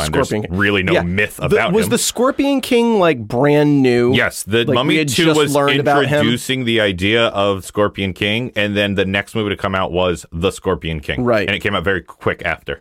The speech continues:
Speaker 2: Right.
Speaker 1: So this was, like, launching the idea of the Scorpion King. Very smartly, I think, too.
Speaker 2: Yeah.
Speaker 1: Just making him, like, the focus of their research.
Speaker 2: Right.
Speaker 1: Um,
Speaker 2: And, uh,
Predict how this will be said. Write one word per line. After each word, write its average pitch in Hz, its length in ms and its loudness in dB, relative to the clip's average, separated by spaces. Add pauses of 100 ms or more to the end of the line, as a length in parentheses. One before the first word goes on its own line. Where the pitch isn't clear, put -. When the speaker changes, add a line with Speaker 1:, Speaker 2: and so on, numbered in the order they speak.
(120)
Speaker 2:
Right. 110 300 -4
Speaker 1:
So 107 80 -4
this 113 220 -2
was, 113 120 -4
like, 90 120 -2
launching 90 340 -2
the 87 60 -2
idea 85 200 0
of 78 60 -4
the 73 80 -10
Scorpion 82 380 -6
King. 78 160 -4 (200)
Very 123 280 0
smartly, 101 420 0
I 76 80 0
think, - 260 -8
too. 127 120 0
Speaker 2:
Yeah. 127 260 0
Speaker 1:
Just 117 220 -4
making 107 360 -2
him, 107 220 -2
like, 98 220 -4
the 95 80 -6
focus - 440 -4
of 95 180 -2
their 87 120 0
research. 78 540 -6
Speaker 2:
Right. 127 300 0 (500)
Speaker 1:
Um, 98 340 2
Speaker 2:
And, 147 400 0
uh, 139 80 0